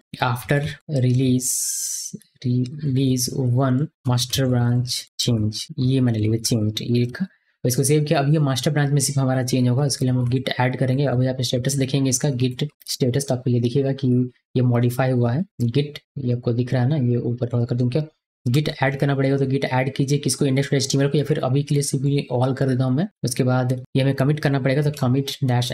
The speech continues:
m, और यहाँ पर comment में लिख देते हैं कि change after release one, ये लिखा और enter की press करते हैं और ये हमारा हो गया। तो ये सिर्फ locally अभी वो हमने push नहीं किया, इसको हम लोग push करेंगे। तो git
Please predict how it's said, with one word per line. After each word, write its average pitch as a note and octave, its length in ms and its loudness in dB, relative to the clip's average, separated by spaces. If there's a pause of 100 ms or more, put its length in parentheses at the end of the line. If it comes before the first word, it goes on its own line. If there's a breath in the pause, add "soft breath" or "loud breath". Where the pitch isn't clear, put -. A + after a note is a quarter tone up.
m, D3 260 2
और B2 320 0
यहाँ A#2+ 180 2
पर B2+ 100 0
comment B2+ 320 0
में C3 60 0
लिख B2+ 140 2
देते B2 200 2
हैं F3+ 160 0 (180)
कि B2 180 0 (200)
change C3 540 0 (300)
after C#3 300 -2 (220)
release B2+ 540 2 (600)
one, A#2+ 200 0 (220)
ये C3 80 2
लिखा C#3 320 0
और B2 400 0
enter B2+ 240 0
की D3 80 0
press C#3+ 220 -2
करते C#3 240 -2
हैं G3+ 80 -4 (200)
और A#2+ 400 0
ये C3 200 2
हमारा C#3+ 220 2
हो D3+ 80 4
गया। E3+ 140 2 (400 loud breath)
तो C3+ 40 4
ये D3 180 4
सिर्फ E3 200 0
locally D3 500 4
अभी D3 140 4
वो C#3 80 4
हमने C#3 220 2 (140)
push D3 240 2
नहीं C#3+ 180 4
किया, B2+ 140 0
इसको A#2+ 160 -2
हम C3+ 60 0
लोग B2 120 -6
push C3+ 160 0
करेंगे। A#2+ 300 0
तो A#2 60 -4
git C#3 240 -2